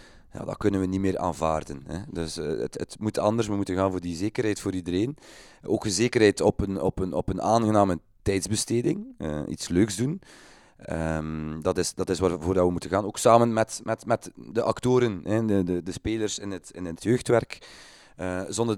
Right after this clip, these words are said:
daarover te gaan. W-, wat ik altijd, toen ik zelf nog, nog leid-, in, in, in de leiding stond, heb je altijd het fenomeen van, hè, er begint een nieuw werkjaar, je bent op kamp geweest en er zijn er twee of drie die, die,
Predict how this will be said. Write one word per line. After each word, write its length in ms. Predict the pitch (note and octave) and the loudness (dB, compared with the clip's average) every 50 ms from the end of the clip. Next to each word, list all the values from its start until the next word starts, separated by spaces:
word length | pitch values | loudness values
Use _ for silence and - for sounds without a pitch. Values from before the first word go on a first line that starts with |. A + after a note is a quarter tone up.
| F#2 - | -4 -6
daarover 420 | F#2 G2 G2 F#2+ G2 F#2+ F2 G2 | -2 0 2 2 2 2 0 -2
te 120 | - G2 E2+ | -4 -4 -2
gaan. 260 | E2 E2 E2 D#2+ - - - - - - - - _ _ _ _ _ _ | -2 -2 -4 -6 -8 -14 -20 -20 -20 -20 -20 -20 _ _ _ _ _ _
W-, 100 | - A2 F#2+ - | -14 -14 -14 -10
wat 220 | C2 E2+ B2 - | -4 -2 -2 -2
ik 100 | B2 A2+ | 0 2
altijd, 300 | - D3 - E3 D3+ - | 2 2 2 2 -2 -2
toen 120 | - C3+ C3+ | -2 -2 -2
ik 100 | A#2 - | 0 4
zelf 200 | - C#3+ D#3 D3 | 8 8 8 10
nog, 260 | C#3 C3 A#2+ - - | 8 6 4 4 0
nog 180 | - G#2 G#2 F#2+ | 0 0 2 4
leid-, 260 | G2+ A2 A#2 A#2+ - | 4 4 4 4 0
in, 260 | - E2 G2+ G#2+ G2 | -2 -2 -2 0 0
in, 300 | E2 F#2 F#2+ F#2 F2+ F2 A#1+ | 0 0 0 0 -2 -2 -2
in 280 | D#2 E2 E2 E2 D#2+ | -2 -2 -2 -4 -4
de 80 | D2+ D#2 | -4 2
leiding 300 | D#2 F#2+ A#2 B2 A2+ F#2+ | 4 4 4 4 2 0
stond, 420 | - - A2+ B2+ D#3 D#3 - - - _ - - - - - - _ _ | -2 -6 -8 -8 -8 -10 -14 -20 -20 _ -20 -20 -20 -20 -20 -20 _ _
heb 120 | - - F#2 | -10 -4 2
je 100 | G#2 A#2 | 4 6
altijd 240 | B2 C3 - C3+ - | 6 6 4 2 0
het 120 | A#2+ - | -2 0
fenomeen 500 | - A#2 A2 G#2 G2+ G#2 A2 B2 B2+ B2 | 2 4 6 6 6 6 6 6 4 6
van, 200 | G#2 A2+ A2+ A2+ | 6 6 6 6
hè, 180 | A2 A2+ A#2+ A#2 G#2 | 4 2 2 2 2
er 160 | G2+ F2+ F2 | 0 0 0
begint 300 | F2+ F#2 F2 G2 G2 - | 0 0 0 0 -2 -2
een 60 | F#2+ | 0
nieuw 160 | F#2+ F#2 F2 | 2 4 6
werkjaar, 640 | E2+ F#2+ B2 C3 - - A#2 A#2 A#2 A#2 - - - - - - - - _ | 8 8 6 6 4 6 6 6 6 6 4 -2 -14 -16 -20 -20 -20 -20 _
je 80 | - - | -6 -2
bent 160 | F2 F2+ F2 | 0 0 0
op 100 | F#2 - | 0 2
kamp 200 | - G#2+ A#2 A#2 | 2 2 2 2
geweest 280 | - A2+ G#2+ G#2 - - | 0 0 -2 -2 -2 -2
en 60 | F#2+ | -2
er 60 | G2 | -2
zijn 120 | F2+ F#2+ F#2+ | -2 -2 -4
er 80 | F2+ | -4
twee 200 | - - A2 A#2 | -4 -2 0 0
of 80 | A#2 G2+ | 0 0
drie 180 | - G#2 A2 G#2+ | -2 -4 -6 -4
die, 220 | G2 G2 G2 F#2+ | -2 -4 -4 -4
die, 360 | F2+ F#2+ F#2+ F#2+ F#2 F2 F2 | -4 -4 -4 -2 -4 -4 -8